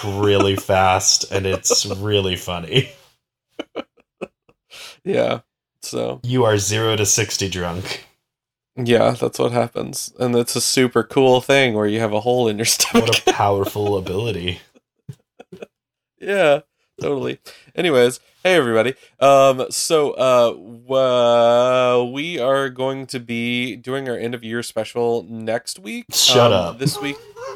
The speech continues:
Speaker 2: we're gonna be doing, um, our, our final episode of the year before jumping into that. And an interesting thing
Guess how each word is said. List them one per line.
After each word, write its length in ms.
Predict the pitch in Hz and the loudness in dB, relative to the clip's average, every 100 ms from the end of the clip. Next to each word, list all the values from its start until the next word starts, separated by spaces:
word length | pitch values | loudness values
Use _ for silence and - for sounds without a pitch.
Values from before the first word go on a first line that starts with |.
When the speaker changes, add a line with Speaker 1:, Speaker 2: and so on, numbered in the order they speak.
| 453 | 2
Speaker 2:
we're 200 | 143 143 | 2 -2
gonna 220 | 131 151 139 | -2 -2 -2
be 180 | 135 | -4
doing, 680 | 127 120 131 139 139 131 - | -6 -4 0 2 2 0 -2
um, 360 | 120 120 117 117 _ _ - | 2 2 2 -6 _ _ -4
our, 220 | 123 131 | 2 2
our 180 | 101 127 | 2 -2
final 420 | - 139 147 95 | 0 0 0 0
episode 500 | 117 127 - 131 127 | -2 -4 -4 -2 -2
of 200 | 95 113 | -6 -8
the 100 | 120 | -8
year 380 | 107 107 110 113 | -6 -4 -2 -4
before 540 | 113 - 113 110 110 - | -8 -6 -4 -2 -4 -8
jumping 500 | 120 113 110 120 98 | -8 -8 -6 -10 -10
into 280 | 110 110 | -12 -10
that. 340 | 107 104 110 - _ _ _ _ _ _ - - | -2 0 0 -4 _ _ _ _ _ _ -14 -6
And 220 | 139 127 | -4 -2
an 240 | 117 123 | -2 -4
interesting 640 | 123 156 208 277 - 131 107 | -4 -8 -6 -6 -6 -8 -10
thing 180 | - | -10